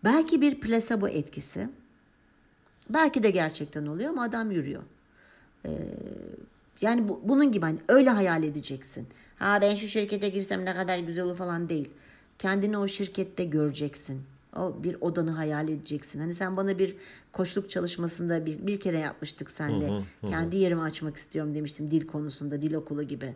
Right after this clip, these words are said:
Speaker 2: Evet.
Speaker 1: Hayal ettim. Öyle hayal edeceksin.
Speaker 2: Tüm ayrıntısıyla.
Speaker 1: Tüm ayrıntısıyla. Ve bunu üç dakika falan değil. Ne kadar çok yapabiliyorsan ve belki her gün yapacaksın bir, uzunca bir süre.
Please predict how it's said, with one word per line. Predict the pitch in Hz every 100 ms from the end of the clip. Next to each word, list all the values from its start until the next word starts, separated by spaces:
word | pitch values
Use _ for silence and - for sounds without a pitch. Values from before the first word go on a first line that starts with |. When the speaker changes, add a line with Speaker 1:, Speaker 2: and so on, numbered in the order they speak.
| -
Speaker 2:
Evet. | 87 80 76 -
Speaker 1:
Hayal | - 175 185 180
ettim. | 165 170 143 151 - -
Öyle | 330 294
hayal | 208 175 165 147
edeceksin. | 135 135 - 110 - - - 127 _ _ _ _ _ _ -
Speaker 2:
Tüm | 135 110
ayrıntısıyla. | 101 87 82 80 - 85 73 71 - _ _ _ _ _ _ - -
Speaker 1:
Tüm | - - 285 277
ayrıntısıyla. | 156 151 147 127 - - - - - - _ _ _ -
Ve | 196
bunu | 214 233
üç | 226 -
dakika | 233 233
falan | 208 214 208 190
değil. | 165 - - - -
Ne | 269
kadar | 285 190 175
çok | 170 -
yapabiliyorsan | 151 147 147 143 135 139 165
ve | 180
belki | 202 202 247
her | 220 233
gün | 190 160
yapacaksın | 139 - 90 - - 135 143
bir, | 143
uzunca | 156 151 147 139 -
bir |
süre. | - -